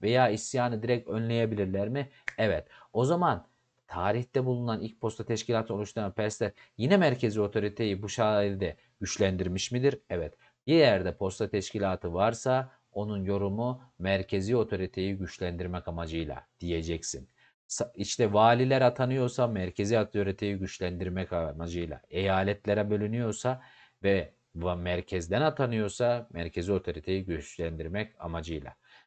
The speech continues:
Zerdüştlük dinine inanmışlardır. Arkadaşlar ateşkede adı verilen tapınakları da vardır,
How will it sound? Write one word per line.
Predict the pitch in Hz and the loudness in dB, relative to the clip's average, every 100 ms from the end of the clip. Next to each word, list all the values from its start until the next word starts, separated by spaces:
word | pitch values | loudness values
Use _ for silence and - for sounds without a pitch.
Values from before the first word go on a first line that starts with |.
| _ | _
Zerdüştlük | 131 214 214 190 - 190 - | 8 8 8 4 -2 -6 -4
dinine | 156 147 147 131 113 | -4 -2 -2 0 0
inanmışlardır. | 107 98 107 - 127 123 127 143 - _ _ _ _ _ _ _ - | 0 0 -2 0 4 6 4 -2 -4 _ _ _ _ _ _ _ 2
Arkadaşlar | 110 117 107 98 107 - - - | 2 2 0 0 -2 -6 -14 -4
ateşkede | - 151 190 190 - 160 156 | -2 4 4 4 2 6 8
adı | 123 107 | 8 4
verilen | 101 113 165 | 2 0 -2
tapınakları | - 120 110 104 - 82 78 | -6 -6 -2 -2 -2 -4 0
da | 110 | 2
vardır, | 101 85 85 110 | 4 2 0 -6